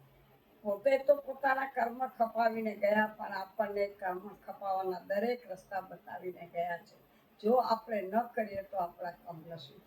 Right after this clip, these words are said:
છે. માટે દરેક જનકગુરુ ભક્તોને, જનકગુરુ ભક્ત તરફથી આજે હું વિનંતી કરું છું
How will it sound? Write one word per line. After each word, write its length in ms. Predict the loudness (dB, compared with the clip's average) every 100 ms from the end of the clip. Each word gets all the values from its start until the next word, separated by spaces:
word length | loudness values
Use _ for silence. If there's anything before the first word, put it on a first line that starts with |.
| -18
છે. 160 | -18 -18 _ -20 -12
માટે 320 | -6 -4 -4
દરેક 640 | -2 2 4 4 2 0 -6 -20 -20 _ _ 4
જનકગુરુ 640 | 4 6 2 -2 -8 -6
ભક્તોને, 840 | -4 -4 -4 -2 0 0 -4 -8 -10 -6
જનકગુરુ 520 | -4 -4 -6 -12 -12
ભક્ત 360 | -4 -6 -4
તરફથી 800 | -10 -6 -2 -2 -4 -6 -6 -6 -12 _ _ -4
આજે 240 | -2 0
હું 260 | -2 -6 -8
વિનંતી 460 | -2 -2 0 -6
કરું 320 | -2 -2 -2
છું 340 | -4 -8 -10